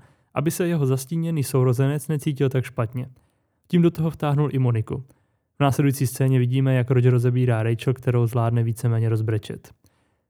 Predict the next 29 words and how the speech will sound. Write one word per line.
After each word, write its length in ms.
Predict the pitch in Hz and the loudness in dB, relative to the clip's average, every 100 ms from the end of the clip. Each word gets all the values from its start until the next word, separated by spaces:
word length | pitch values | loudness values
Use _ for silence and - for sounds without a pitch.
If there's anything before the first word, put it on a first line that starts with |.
| - | -2
Když 120 | 123 | 2
pak 220 | 135 127 | 4 4
Roger 460 | 131 127 139 135 127 | 4 4 2 0 -2
s 180 | 147 - | -6 -6
Phoebe 340 | 151 139 131 | -2 0 0
odchází 480 | 131 120 135 131 127 | 0 -2 0 2 2
do 120 | 123 | 0
kina, 320 | 120 127 127 139 | 2 2 2 -2
tak 280 | - 123 | -4 -4
si 120 | - 131 | -2 -2
ještě 280 | 123 - | 0 -2
neodpustí 480 | 127 135 - 131 - | -2 -4 -4 -6 -4
poznámku 480 | - 123 131 127 127 | -2 0 2 2 2
na 80 | 113 | 2
Moniku, 480 | 123 123 123 131 131 _ _ _ - | 2 2 0 -2 -2 _ _ _ -6
ať 120 | 131 | -2
si 100 | 170 | 0
dá 120 | 156 | -2
pozor 280 | 131 143 147 | 0 0 2
na 80 | 135 | 0
ty 120 | 143 | 0
sušenky. 560 | 127 117 120 107 - - _ _ | -2 0 0 -2 -6 -12 _ _
Je 120 | 123 113 | -2 0
to 120 | 123 | 2
jenom 200 | 123 120 | 2 2
jídlo, 320 | 117 110 101 - - | 0 -4 -8 -12 -6
není 260 | 110 110 | -4 -4
to 120 | 104 120 | -2 0
láska. 420 | 110 - - | 0 -4 -10